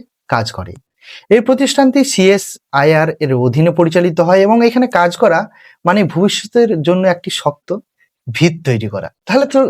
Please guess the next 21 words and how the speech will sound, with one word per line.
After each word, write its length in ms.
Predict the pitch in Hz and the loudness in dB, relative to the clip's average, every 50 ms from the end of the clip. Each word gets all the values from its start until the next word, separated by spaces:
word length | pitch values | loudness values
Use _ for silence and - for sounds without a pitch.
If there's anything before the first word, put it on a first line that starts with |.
| - 170 | 0 0
চলুন 280 | 233 240 247 262 262 262 | 0 2 2 2 0 -2
শুরু 220 | - - 170 180 175 | -2 -2 0 0 2
করা 180 | 185 180 180 170 | 4 4 4 4
যাক, 180 | 175 175 175 - - - - - _ _ _ - | 2 2 0 -2 -8 -20 -20 -20 _ _ _ 0
কি 100 | 262 269 | 0 0
কি 160 | 262 - 262 262 | 2 0 -2 -2
term 260 | - - 170 175 190 190 | 0 0 0 0 0 -2
and 180 | - 165 160 160 | -4 -4 -4 -2
condition 440 | 160 139 127 120 131 127 - 160 151 117 | -2 0 0 0 0 0 -2 -2 -4 -4
আছে। 260 | 82 82 - - - - _ _ _ _ _ _ _ _ _ _ _ _ _ _ _ | -4 -8 -10 -14 -16 -16 _ _ _ _ _ _ _ _ _ _ _ _ _ _ _
প্রথমে 280 | - 170 165 220 240 240 | -4 -4 -2 0 0 0
বলে 200 | 226 226 226 247 | 2 2 2 2
রাখি, 280 | 247 240 233 - 196 196 220 208 143 | 0 0 -2 -2 -4 -2 -2 -2 -2
এটা 200 | 151 156 175 170 | -2 0 0 0
হচ্ছে 300 | 170 170 170 - - 143 131 160 - - | 0 -2 -4 -6 -4 -4 -4 -6 -8 -12
সিএসআইআর 1120 | - - - - 175 196 196 185 - 160 170 156 - - - - 131 123 123 123 123 127 143 170 | -12 -10 -8 -6 -6 -6 -8 -8 -8 -8 -8 -8 -8 -12 -10 -8 -6 -4 -4 -4 -4 -6 -6 -8
এর 160 | 156 156 160 - - | -10 -12 -12 -12 -10
অফিসিয়াল 420 | 135 113 110 - 131 - - 139 135 | -10 -10 -8 -6 -6 -2 -2 -2 -2
নোটিফিকেশন। 720 | 131 127 123 131 127 135 143 143 - - 160 175 185 190 - _ _ _ _ _ _ _ _ _ _ _ _ _ - | -2 -2 -4 -4 -4 -6 -6 -6 -4 -4 -4 -4 -6 -10 -12 _ _ _ _ _ _ _ _ _ _ _ _ _ -4
যদি 200 | 151 180 190 220 196 | -2 0 0 2 2
কেউ 180 | 233 240 240 | 2 2 2